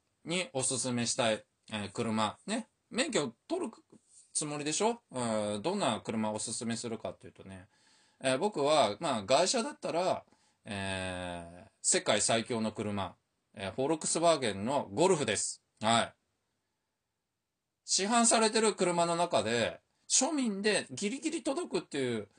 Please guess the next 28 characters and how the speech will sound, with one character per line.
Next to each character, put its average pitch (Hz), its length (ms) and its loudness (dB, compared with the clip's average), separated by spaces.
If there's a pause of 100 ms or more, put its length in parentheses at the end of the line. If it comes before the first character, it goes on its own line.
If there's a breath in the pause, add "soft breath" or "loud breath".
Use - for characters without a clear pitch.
(440)
う 123 80 -8 (360)
ん、 113 40 -8
車 143 300 -2
の 135 120 -2
中 135 260 -2
で 107 100 0
は、 107 140 0
絶 - 260 2
対 208 140 4
ゴ 247 120 6
ル 269 100 6
フ 165 100 2
が 127 100 4
最 220 320 8
強 254 160 6
な 240 140 8
ん - 20 6
で 156 60 2
す。 101 160 -2
誰 226 240 8
が 151 80 4
何 226 240 6
て 151 100 4
言 139 100 4
お 135 60 4
う 120 40 2
が。 104 180 0 (340)
ね。 127 340 0